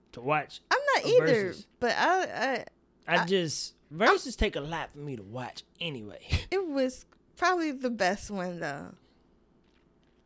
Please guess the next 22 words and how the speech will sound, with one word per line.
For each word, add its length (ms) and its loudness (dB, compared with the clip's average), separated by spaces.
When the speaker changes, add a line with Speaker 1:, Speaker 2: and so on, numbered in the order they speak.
Speaker 2:
Like 200 2
every, 300 6
everything 440 2
that 100 4
happened 400 4
in 240 -2
that 220 4
Versus, 400 2
we 120 0
thought 220 4
was 140 0
gonna 160 -2
happen 420 0
during 220 -2
the 80 -6
Gucci 380 -2
and 120 -4
Jeezy, 500 -4
uh, 360 -4
Versus. 720 -10
Speaker 1:
That's 220 -20
crazy. 440 -18